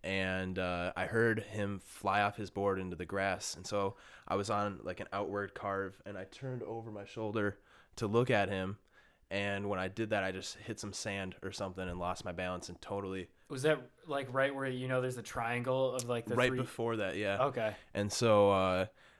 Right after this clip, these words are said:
Speaker 1: I hit head first.
Speaker 2: Mm-hmm.
Speaker 1: And so I rolled and then sat up, felt my head, saw the blood, and, uh, <laughs> there was a guy with his daughter sitting, there was, like, a bench there.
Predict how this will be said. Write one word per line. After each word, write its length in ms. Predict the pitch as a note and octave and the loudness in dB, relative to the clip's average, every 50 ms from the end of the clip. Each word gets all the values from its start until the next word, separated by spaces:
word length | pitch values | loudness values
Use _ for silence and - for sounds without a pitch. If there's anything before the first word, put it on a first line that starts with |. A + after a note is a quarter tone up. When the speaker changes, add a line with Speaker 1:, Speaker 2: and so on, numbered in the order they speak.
| _ _ - | _ _ 4
Speaker 1:
I 120 | G#2+ A#2 | 4 4
hit 340 | A#2+ C3+ B2 A2+ - - - | 6 4 2 2 0 -2 -4
head 220 | - A#2 G#2 G2 | -4 -4 -4 -4
first. 480 | - - G2+ F2 D2+ - - - - - | -4 -4 -4 -4 -4 -6 -8 -10 -8 -8
Speaker 2:
Mm-hmm. 340 | C3 A#2 A#2+ A#2 A2+ G#2 F#2+ | -8 -6 -6 -6 -6 -6 -6
Speaker 1:
And 140 | F#2+ F#2 | -8 -8
so 360 | - - A2+ G2+ F#2+ F#2+ F#2 F2+ | -6 -4 -2 0 0 0 0 0
I 480 | E2+ - - F2 F#2 F2+ F2+ F#2 E2+ G#2 - | 0 -2 -2 -2 -2 0 -2 -4 -6 -8 -10
rolled 640 | - F2 F#2 G2 G2+ G#2+ G#2+ G#2+ G#2 G#2+ G#2 G#2+ - | -12 -6 -2 0 2 4 4 4 4 2 0 -2 -4
and 140 | - F#2+ F#2 F#2 | -6 -6 -6 -6
then 200 | F2+ E2+ E2+ E2+ | -6 -6 -8 -8
sat 380 | - - - G2+ F#2+ F#2+ G2 | -8 -6 -2 0 0 2 2
up, 240 | G2 G2 - - - _ _ _ _ _ - - - - _ _ _ _ | 0 0 -2 -4 -6 _ _ _ _ _ -20 -20 -20 -20 _ _ _ _
felt 320 | - - - A#2+ A2 A2 - | -8 -2 2 2 2 2 2
my 160 | G#2 G2 F#2+ | -2 -2 -2
head, 520 | G#2 G2+ G#2+ G#2+ G#2+ G#2+ G#2 G#2 A2 G#2 | -2 -2 -2 0 2 2 0 0 -4 -8
saw 260 | - - - G#2 G#2 G#2 | -6 -2 0 0 0 0
the 100 | G2+ G2 | -4 -6
blood, 520 | F#2 G2+ G#2 G#2+ G#2 G#2 G2+ G2+ A2 A2 - - - - - - _ _ - | -6 -2 0 2 2 2 2 0 -2 -4 -8 -12 -20 -20 -20 -20 _ _ -4
and, 460 | - G2 G2 F#2 F2+ F2+ F2+ F2 F2 | -2 0 0 0 0 0 -2 0 0
uh, 360 | F2+ F2 E2+ E2 E2 E2+ E2+ - - _ - - - - - - - _ _ _ - - _ - | 0 0 0 0 0 -2 -2 -4 -8 _ -20 -20 -20 -20 -20 -20 -20 _ _ _ -20 -20 _ -10
<laughs> 220 | - G#2+ - - - | -6 -4 -2 0 0
there 200 | E3+ B2+ C3 B2+ | 2 2 2 2
was 120 | B2+ A#2 | 2 2
a 80 | B2 A2+ | 0 0
guy 280 | G#2 A2 A2 A2 A2+ A#2+ | 2 6 6 8 8 6
with 120 | A#2 G#2+ | 6 4
his 180 | G2 A#2+ A2 G2+ | 2 0 0 2
daughter 400 | - G2+ F#2 G2 F#2+ F#2 F2 F2+ | 4 6 6 6 6 4 2 -2
sitting, 360 | - - - G2+ F#2 G2 F#2+ | -4 -4 -4 -2 -2 -2 -2
there 100 | G2 F#2 | -2 -4
was, 100 | F2+ F2 | -4 -4
like, 120 | F#2+ E2+ | -4 -6
a 60 | E2 | -6
bench 360 | E2+ E2+ - F2+ F2+ F2+ - - | -6 -4 -2 -2 -2 -2 -4 -2
there. 300 | - C3 D#2+ D#2+ E2 - | 0 0 0 0 -2 -4